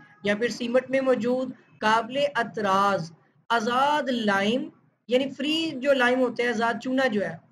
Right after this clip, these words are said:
या दीगर अज्जा की मौजूदगी की वजह से हो सकती है। दीगर अज्जा में मैग्नीशिया और कैल्शियम सल्फेट वगैरह शामिल हो सकते हैं।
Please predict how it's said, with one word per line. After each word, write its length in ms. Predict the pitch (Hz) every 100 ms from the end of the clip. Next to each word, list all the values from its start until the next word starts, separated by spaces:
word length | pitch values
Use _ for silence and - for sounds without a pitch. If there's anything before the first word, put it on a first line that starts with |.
| 196
या 160 | 262 285
दीगर 340 | 226 262 302 -
अज्जा 320 | 233 214 233
की 180 | 254 262
मौजूदगी 500 | 247 202 220 214 277
की 140 | 277 254
वजह 240 | 202 208
से 160 | 208 196 240 - _ _ _ -
हो 80 | 269
सकती 380 | - - 180
है। 100 | 165 165 - _ _ _ _ _
दीगर 260 | 220 226 285
अज्जा 380 | 269 247 240 269
में 360 | 269 269 269 269 -
मैग्नीशिया 800 | 208 214 202 214 208 - 247 254 143 - - _ _ -
और 180 | 240 -
कैल्शियम 500 | 247 247 240 269 269
सल्फेट 720 | 226 247 214 - 208 208 208 - 208
वगैरह 440 | 208 202 208 214 -
शामिल 460 | - 208 196 226 254 _ -
हो 100 | 214
सकते 340 | 208 165 170
हैं। 180 | 165 160